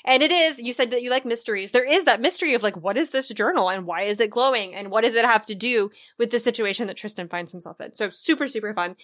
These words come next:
really quick read. So that's Tristan Strong, Punches a Hole in the Sky by Kwame Mbalia.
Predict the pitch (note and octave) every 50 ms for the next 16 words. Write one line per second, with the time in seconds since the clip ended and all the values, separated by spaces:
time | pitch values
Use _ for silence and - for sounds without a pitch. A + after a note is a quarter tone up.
0 | - - _ _ - A3 C4 C4+ C4 B3+ - A#3 G#3 - F#3+ F#3 F3 F3 F3+ -
1 | G#3 F#3+ - - - - D4+ D#4+ D#4 - E4+ D#4 D#4 - - G#3+ G3+ G3 G3+ _
2 | - B3 B3 - D4 C4 C4 B3 - A3 G#3 G#3 G#3 G#3 G#3 G#3 G#3 G#3 - -
3 | F3 E3 E3 E3+ F3 F3 - F#3 F3+ - - - F#3+ F#3 F#3+ F#3+ F3+ F3+ F3+ E3+
4 | - - - - - - G3+